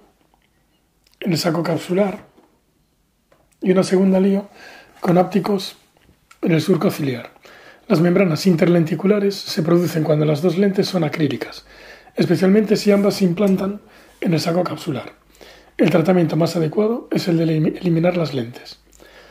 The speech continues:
La observación dará lugar a un deterioro visual progresivo y la demora complicará potencialmente la intervención definitiva.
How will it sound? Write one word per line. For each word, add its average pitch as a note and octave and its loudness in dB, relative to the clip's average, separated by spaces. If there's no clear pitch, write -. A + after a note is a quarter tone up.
La F3 4
observación E3+ 2
dará F3 4
lugar F#3+ 6
a F#3+ 4
un F#3+ 6
deterioro F#3 4
visual F3 0
progresivo F#3 -2
y A#3 4
la F3 6
demora G3+ 0
complicará F3 2
potencialmente F#3 0
la F#3 2
intervención D#3+ -2
definitiva. C#3 -6